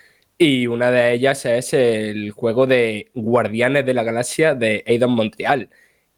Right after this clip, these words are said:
Esto, quien lleve bastante tiempo escuchando el programa o, o leyendo Vandal,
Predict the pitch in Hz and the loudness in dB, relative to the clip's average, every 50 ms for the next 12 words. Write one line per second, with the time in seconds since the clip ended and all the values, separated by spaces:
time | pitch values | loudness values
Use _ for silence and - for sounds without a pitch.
0 | _ _ _ - 147 170 170 - - - 156 180 190 - 143 117 113 107 113 117 | _ _ _ -2 0 0 0 -4 -4 -2 -2 -2 -2 -2 -4 -4 -2 -2 -2 -2
1 | 117 120 120 120 120 110 117 117 - _ 117 120 127 123 123 113 - 131 131 135 | 0 2 2 2 2 0 -2 -6 -6 _ -2 -2 -2 -2 -4 -6 0 0 0 0
2 | 139 135 135 117 - - 117 - - 123 123 123 117 123 131 117 113 127 143 139 | 0 -2 -4 -6 -6 -8 -8 -4 -2 -2 -2 -2 0 2 2 2 4 2 0 0
3 | 127 123 120 117 - - _ - 127 117 117 113 113 113 110 110 110 107 107 107 | -2 -2 -4 -4 -8 -8 _ 2 4 4 4 4 2 2 0 0 0 -2 -2 -2
4 | 104 104 104 101 87 - 104 104 104 104 101 98 120 131 123 110 110 139 151 127 | -4 -6 -8 -10 -10 -8 -8 -6 -6 -4 -2 0 2 2 2 2 2 0 0 0
5 | 113 123 151 147 | -2 -2 -4 -6